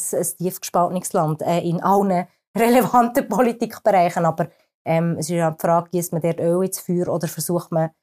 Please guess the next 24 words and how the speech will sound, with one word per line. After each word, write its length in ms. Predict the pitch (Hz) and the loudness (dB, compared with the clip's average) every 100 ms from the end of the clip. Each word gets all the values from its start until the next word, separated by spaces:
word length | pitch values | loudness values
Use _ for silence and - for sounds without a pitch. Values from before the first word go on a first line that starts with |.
| _ - | _ -8
die 40 | |
Spaltung 480 | 180 - 160 170 160 | -4 2 2 2 -4
irgendwie 380 | 170 175 165 165 | -4 -2 -2 0
in, 360 | 170 - 165 - | 0 0 -4 -4
in, 180 | 170 | -4
in, 340 | 160 170 135 139 | -2 -4 -4 -8
in 300 | - 165 165 | -6 -2 0
einem 240 | 165 147 | 0 -2
sinnvollen 480 | 160 170 165 170 170 | -2 -4 0 -2 -2
Kompromiss 600 | - 170 - 170 170 - | -4 -4 -2 -4 -4 -4
irgendwie 320 | 165 160 165 | -2 -2 -4
zu 160 | - 156 | -2 -2
lösen. 320 | 175 196 156 - - - _ - | -2 -2 -4 -4 -10 -10 _ -4
Und, 260 | 180 175 180 | 0 0 4
äh, 220 | 165 156 | 4 4
und 220 | 185 170 | 0 0
darum 420 | 202 214 180 - _ _ _ _ _ _ - | 2 2 0 -2 _ _ _ _ _ _ 0
glaube 280 | 190 175 190 | 2 4 2
ich, 200 | 190 - - - | 2 -2 -10 -6
die 160 | 175 - | -6 -4
Zustimmung 760 | - 190 202 - 160 160 160 - - _ _ _ - | -2 0 0 -2 0 2 0 -4 -20 _ _ _ -2
ist 100 | 180 | 0
im 140 | 175 | 0
Fall 360 | 170 165 165 | 2 4 2